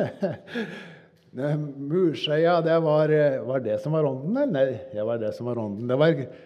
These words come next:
det var den som utførte arbeidet. Ja, vi kan si at han var kraften til å utføre det arbeidet. Ja, vi er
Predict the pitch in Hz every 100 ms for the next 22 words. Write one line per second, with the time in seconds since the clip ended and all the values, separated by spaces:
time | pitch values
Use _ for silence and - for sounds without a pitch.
0 | - - 139 165 143 123 165 156 127 123
1 | 151 143 170 151 127 123 165 262 - -
2 | - - _ _ _ _ _ _ _ _
3 | _ _ _ - 107 117 131 123 123 123
4 | 117 120 127 131 - 117 - - 175 139
5 | 131 131 104 - 113 117 110 110 95 92
6 | 95 - _ _ _ _ _ _ _ _
7 | _ _ _ 104 98 - - _ _ -
8 | 131 143 139 143